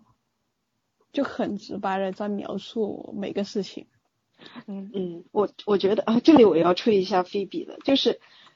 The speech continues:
Speaker 3: 菲比，所以她可能第二季她退出，我不知道她退出什么原因啊，但我觉得有可能就是她不知道怎么去改变这个故事了。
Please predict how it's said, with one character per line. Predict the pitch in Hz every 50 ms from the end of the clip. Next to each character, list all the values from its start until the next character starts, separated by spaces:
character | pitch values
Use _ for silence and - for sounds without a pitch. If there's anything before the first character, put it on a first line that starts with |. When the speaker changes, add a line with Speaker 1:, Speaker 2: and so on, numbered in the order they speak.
| _ _ _
Speaker 3:
菲 | - - 320 330
比， | - 262 220 - - _ _ _ _
所 | - - - 202 196 226
以 | 320 330 226 165
她 | - - 247 233 247
可 | - - 202
能 | - - 120 - - _ _
第 | - 285
二 | 254 233 220 208
季 | - - 220 208
她 | - - 226 226
退 | - - 294 247
出， | 202 - - -
我 | - 202
不 | 170 208
知 | - 311
道 | 320 330
她 | 294 240
退 | 214 - 247 226
出 | - - 202 190
什 | 185 - - 170
么 | 170 156
原 | 151 - - 175
因 | 175 170
啊， | 165 - 214 - _
但 | - 359 330
我 | 233 196
觉 | - 190 175
得 | 190
有 | 208 190 180 202
可 | 226 - 208
能 | 185 - -
就 | - - 220 214
是 | - 208 - - _ _ _ _ _ _ _ _ _ _ -
她 | - 330
不 | 330 320
知 | - 349 320
道 | 381 359 269
怎 | - 165 -
么 | 170 180
去 | - 285
改 | - - 170 -
变 | 160 202 220 226
这 | 208 185
个 | 165 156
故 | - - 139 -
事 | - - - -
了。 | - - 226